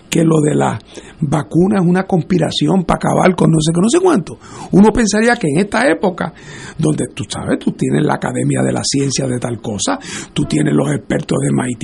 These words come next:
tú tienes el Centro de, de, de, de, de Enfermedades de Atlanta,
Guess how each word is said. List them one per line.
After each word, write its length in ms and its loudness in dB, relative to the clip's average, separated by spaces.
tú 80 0
tienes 260 2
el 100 0
Centro 440 -2
de, 180 -2
de, 400 0
de, 180 -2
de, 560 -2
de 100 -2
Enfermedades 760 -2
de 200 0
Atlanta, 840 -2